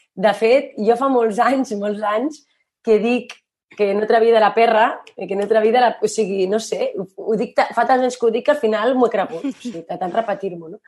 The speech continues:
I jo crec que la relació aquesta, clar, també l'Ali és una dona llop, perquè li surten orelles quan hi ha lluna plena.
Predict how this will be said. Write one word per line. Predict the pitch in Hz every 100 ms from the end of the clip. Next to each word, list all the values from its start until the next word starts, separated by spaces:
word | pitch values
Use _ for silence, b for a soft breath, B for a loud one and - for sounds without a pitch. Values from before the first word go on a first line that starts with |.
| B B B -
I | 247
jo | 277 285
crec | 294
que | 294
la | 294 269
relació | 233 220 254 240
aquesta, | 240 214
clar, | 202 208 202
també | 190 202
l'Ali | 208 214 214 214
és | 202
una | 208
dona | 190 185 180
llop, | 214 240 240 _ _
perquè | 190 - 180
li | 180
surten | 185 190 185
orelles | 190 190 185 185 185
quan | 190 185
hi | 180
ha |
lluna | 175 180
plena. | 208 208 214 202